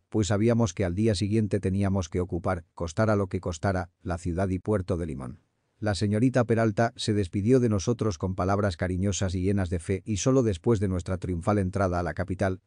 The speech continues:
la pudimos ver confundida entre la multitud que ovacionó con delirio a la Legión Caribe.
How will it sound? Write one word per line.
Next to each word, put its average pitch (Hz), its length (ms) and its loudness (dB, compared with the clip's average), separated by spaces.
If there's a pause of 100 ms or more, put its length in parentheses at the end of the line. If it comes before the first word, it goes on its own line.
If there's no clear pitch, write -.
la 101 140 -2
pudimos 107 420 0
ver 110 160 0
confundida 98 640 -2
entre 98 260 0
la 95 100 0
multitud 95 480 -2
que 117 100 2
ovacionó 95 480 0
con 95 160 -2
delirio 90 400 -2
a 87 40 -2
la 92 100 -4
Legión 98 340 -2
Caribe. 82 400 -6